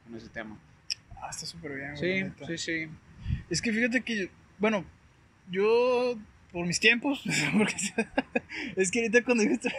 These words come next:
Speaker 2: que escuché a Ricardo Farah en la prepa me quedé, "No mames".
Speaker 1: <laughs>
Speaker 2: Iba a sal-, yo me acababa de graduar cuando lo conocí.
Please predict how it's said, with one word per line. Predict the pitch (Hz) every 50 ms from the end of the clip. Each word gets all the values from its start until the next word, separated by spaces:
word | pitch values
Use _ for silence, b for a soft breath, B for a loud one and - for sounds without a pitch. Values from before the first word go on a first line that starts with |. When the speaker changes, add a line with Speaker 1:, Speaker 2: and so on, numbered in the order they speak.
| 240 -
Speaker 2:
que | - -
escuché | - - - 240 208 220
a | 208
Ricardo | 226 240 214 240 247 233 233 233
Farah | - 233 226 247
en | 247
la | 240 214 190 -
prepa | 196 196 202 208 240
me | 233 233 220 -
quedé, | - 196 190 196 190 - -
"No | 156 165
mames". | 170 175 170 147 147 160 170 170 170 165 160 185 185 175 175 180
Speaker 1:
<laughs> | 175 208 - 175 - - - - 165 151 - - 160 147
Speaker 2:
Iba | 226 202 202 220
a | 247
sal-, | 240 240 233 202 185
yo | 196 190
me | 214 233
acababa | 226 233 202 190 220 247
de | 254 247
graduar | 233 208 190 185 202 196
cuando | - 220 220 220
lo | 220 214
conocí. | 214 208 190 175 165 165 185 170 175